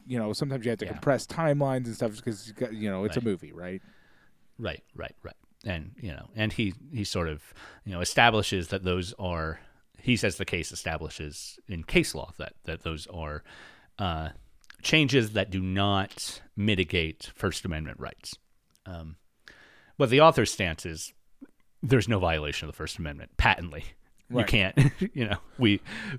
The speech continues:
Speaker 2: we covered our bases too well.
Speaker 1: Right. Well, and
Speaker 2: Uh,
Speaker 1: especially, and
Speaker 2: and
Speaker 1: he's
Speaker 2: they made
Speaker 1: also
Speaker 2: sure of that.
Speaker 1: e-, especially talking about his book, which is more extensive, and,
Speaker 2: Right.
Speaker 1: and, and, like,
Speaker 2: Right.
Speaker 1: essentially has footnotes. You know what I mean? It's got, he's
Speaker 2: Yeah.
Speaker 1: got his ducks
Speaker 2: And
Speaker 1: in the row, right? Like,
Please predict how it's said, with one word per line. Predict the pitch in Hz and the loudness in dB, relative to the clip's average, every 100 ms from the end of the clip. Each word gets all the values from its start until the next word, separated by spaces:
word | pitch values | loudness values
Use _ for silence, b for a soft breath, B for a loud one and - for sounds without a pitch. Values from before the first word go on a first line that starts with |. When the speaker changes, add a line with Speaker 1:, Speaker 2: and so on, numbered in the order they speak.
| - | -2
Speaker 2:
we | 107 101 87 90 - - | 2 4 2 0 -6 2
covered | - 117 107 | 6 6 6
our | 101 | 4
bases | 90 82 85 - | 4 0 -4 -6
too | 90 | -4
well. | 73 85 - - | -4 -6 -8 0
Speaker 1:
Right. | 135 127 | 0 6
Well, | 190 | 8
and | 202 | 8
Speaker 2:
Uh, | 196 | 8
Speaker 1:
especially, | 254 233 202 | 8 6 4
and | 175 | 4
Speaker 2:
and | |
Speaker 1:
he's | 180 240 214 | 4 4 8
Speaker 2:
they | |
made | 185 | 10
Speaker 1:
also | 170 139 | 10 10
Speaker 2:
sure | 131 | 8
of | - | 2
that. | - | -4
Speaker 1:
e-, | 156 147 | -6 -2
especially | 147 - 160 143 120 | 0 4 4 4 0
talking | 107 123 113 | 0 -2 0
about | 110 101 | -2 0
his | 104 95 | 0 0
book, | - 123 104 | 6 6 6
which | 113 - | 2 0
is | 107 | -2
more | 117 117 107 | 0 0 0
extensive, | - 117 107 98 117 113 - B B B | 0 -2 -2 -2 -2 -2 -8 B B B
and, | 156 | 2
Speaker 2:
Right. | 160 - | 2 2
Speaker 1:
and, | 156 - | 2 4
and, | 165 170 | 4 6
like, | 156 | 4
Speaker 2:
Right. | 95 | 4
Speaker 1:
essentially | 151 196 165 | 4 6 6
has | 135 135 120 | 6 2 0
footnotes. | - 131 - 120 123 139 | 0 -2 0 0 0 0
You | 147 160 | 2 4
know | |
what | 160 | 4
I | |
mean? | 165 175 | 2 2
It's | 175 | 2
got, | - 165 147 | 4 4 4
he's | 151 170 226 | 4 4 6
Speaker 2:
Yeah. | |
Speaker 1:
got | 190 143 | 6 6
his | 143 | 4
ducks | 123 113 | 2 2
Speaker 2:
And | 156 117 | 2 2
Speaker 1:
in | |
the | 101 | 2
row, | 101 104 104 | 2 4 2
right? | 101 104 107 | 2 0 -2
Like, | 98 98 | -6 -6